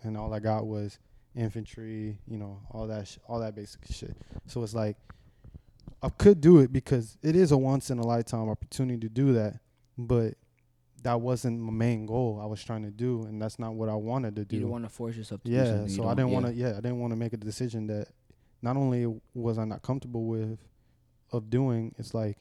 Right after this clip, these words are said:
Speaker 1: why would I put myself in that position in the first place? So I had to stay, I had to step back, rethink what I,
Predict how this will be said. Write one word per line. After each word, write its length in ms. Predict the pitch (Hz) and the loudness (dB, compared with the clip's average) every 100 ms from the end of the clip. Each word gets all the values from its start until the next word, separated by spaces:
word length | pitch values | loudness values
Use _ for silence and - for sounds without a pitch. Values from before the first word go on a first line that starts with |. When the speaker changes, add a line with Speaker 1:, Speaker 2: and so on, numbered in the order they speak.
| _ - | _ -6
Speaker 1:
why 140 | 110 | -2
would 140 | 117 113 | 0 -2
I 40 | |
put 140 | - | -4
myself 340 | 110 - 113 107 | -6 -6 -8 -6
in 60 | 104 | -6
that 140 | 104 | -6
position 460 | 110 107 117 - 107 | -6 -2 -2 -2 -6
in 140 | 107 | -6
the 80 | 104 | -8
first 360 | - 123 117 | -2 -2 -2
place? 400 | - 110 107 - _ _ _ - | -4 -2 -2 -6 _ _ _ -10
So 140 | 113 | -2
I 100 | 117 | 0
had 100 | 131 | 2
to 80 | 120 | 0
stay, 300 | - 135 139 - | -4 -2 -2 -4
I 80 | 135 | -8
had 100 | 151 | -4
to 140 | 117 - _ - | -6 -8 _ -20
step 340 | - - 135 123 | -14 -4 -4 0
back, 220 | 127 120 | -2 0
rethink 460 | 131 123 135 127 123 | -2 -2 -2 -2 -2
what 120 | |
I, 120 | 120 | -4